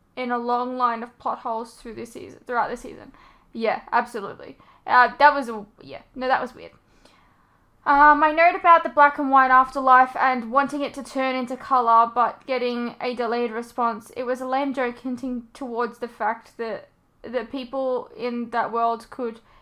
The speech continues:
think of something they really wanted and ma-, make it happen.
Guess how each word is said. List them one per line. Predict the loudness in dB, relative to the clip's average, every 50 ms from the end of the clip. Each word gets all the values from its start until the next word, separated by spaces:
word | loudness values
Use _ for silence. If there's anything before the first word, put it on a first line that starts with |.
| _ _ _ _
think | -10 -8 -8 -8
of | -10 -12 -12 -6
something | -6 -6 -6 -6 -8 -8 -8 -8 -10 -12 -14 -16 _ -14
they | -12 -10 -10 -10
really | -10 -12 -12 -10 -6 -4 -4 -4 -4
wanted | -4 -4 -4 -6 -6 -6 -6 -6 -6
and | -6 -8 -8
ma-, | -8 -8 -8 -10 -10 -12 -14
make | -14 -12 -12 -12 -12 -14
it | -16 -10
happen. | -6 -6 -6 -6 -8 -14 -18 -18 -20